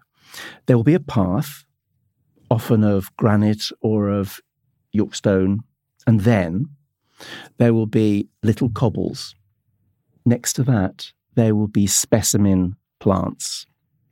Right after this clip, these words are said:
And they will be planted. They're not usually in pots.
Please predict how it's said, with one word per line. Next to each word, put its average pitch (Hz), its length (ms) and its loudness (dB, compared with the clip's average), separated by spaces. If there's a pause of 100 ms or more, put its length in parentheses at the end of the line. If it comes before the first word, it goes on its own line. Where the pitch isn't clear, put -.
(140)
And 143 140 4
they 175 80 4
will 185 60 -4
be 190 120 -2
planted. 120 640 0
They're 101 100 2
not 110 240 2
usually 107 360 0
in 98 100 0
pots. - 500 -4